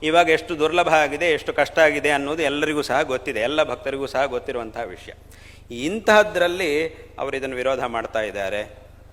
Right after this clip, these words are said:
ಬೇರೆಯವರು ಅವರವರ ಅಭಿಪ್ರಾಯಗಳು ಏನೇನೋ ಹೇಳಿರ್ಬೋದು, ಏನ್ ಬೇಕಾ-, ಅದು ಏನ್ ಬೇಕಾದ್ರೂ ಇರ್ಬೋದು, ಅದ್ರ ಬಗ್ಗೆ ನಾವು ಮಾತಾಡಕ್ಕಾಗುವುದಿಲ್ಲ. ಆದರೆ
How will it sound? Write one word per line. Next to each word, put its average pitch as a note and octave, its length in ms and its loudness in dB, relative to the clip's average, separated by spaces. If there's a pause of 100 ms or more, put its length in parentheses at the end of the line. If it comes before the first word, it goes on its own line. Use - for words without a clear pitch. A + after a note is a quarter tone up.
(300)
ಬೇರೆಯವರು D#3 460 2
ಅವರವರ D3+ 320 4
ಅಭಿಪ್ರಾಯಗಳು D3+ 600 4
ಏನೇನೋ D3 300 0
ಹೇಳಿರ್ಬೋದು, D3 540 6
ಏನ್ C#3+ 160 0
ಬೇಕಾ-, C#3+ 240 0
ಅದು C3+ 140 4
ಏನ್ D3 140 2
ಬೇಕಾದ್ರೂ C#3+ 380 2
ಇರ್ಬೋದು, C#3 320 0
ಅದ್ರ C#3+ 180 2
ಬಗ್ಗೆ C#3 200 -2
ನಾವು C3 160 -2
ಮಾತಾಡಕ್ಕಾಗುವುದಿಲ್ಲ. A#2 840 -2 (600)
ಆದರೆ F3 420 8